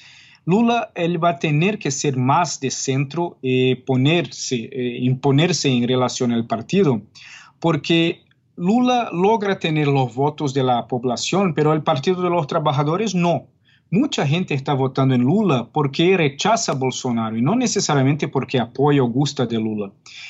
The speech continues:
Entonces, Lula va a llegar en una, en una administración, caso gane las elecciones, donde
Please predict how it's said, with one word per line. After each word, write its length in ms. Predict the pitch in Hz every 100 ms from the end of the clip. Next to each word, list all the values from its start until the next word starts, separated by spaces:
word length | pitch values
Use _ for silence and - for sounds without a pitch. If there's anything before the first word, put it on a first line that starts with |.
| -
Entonces, 560 | 135 135 202 202 214 - - -
Lula 260 | 175 226 220
va 100 | 214
a 40 |
llegar 440 | 180 170 147 151 143
en 100 | 143
una, 520 | 139 139 131 123 120
en 140 | 127
una 160 | 127 123
administración, 800 | 117 120 123 - 123 - 185 185
caso 340 | 143 131 -
gane 240 | 117 120 117
las 180 | 117 120
elecciones, 680 | 113 101 - 170 175 135
donde 340 | 147 151 156